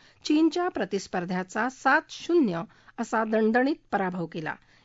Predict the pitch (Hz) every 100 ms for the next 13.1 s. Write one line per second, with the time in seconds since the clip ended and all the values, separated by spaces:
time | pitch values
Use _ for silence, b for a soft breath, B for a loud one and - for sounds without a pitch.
0 | b 202 202 - 185 214 262 294 320 277
1 | - 180 190 - 247 269 320 247 233 -
2 | 294 339 208 202 170 165 156 139 - -
3 | b b b 285 294 381 370 196 220 220
4 | 226 - 311 330 233 202 190 185 190 185
5 | 180 240 262 - 262 359 - 190 180 180
6 | 226 277 180 233 B B B 262 285 -
7 | 370 190 190 190 185 196 294 185 175 175
8 | 208 320 233 185 160 160 147 170 - b
9 | b b 233 240 - 302 - 392 294 208
10 | 196 180 175 175 165 185 196 233 294 -
11 | 254 339 208 180 180 196 254 - 320 185
12 | 165 170 165 226 285 226 170 165 160 170
13 | 160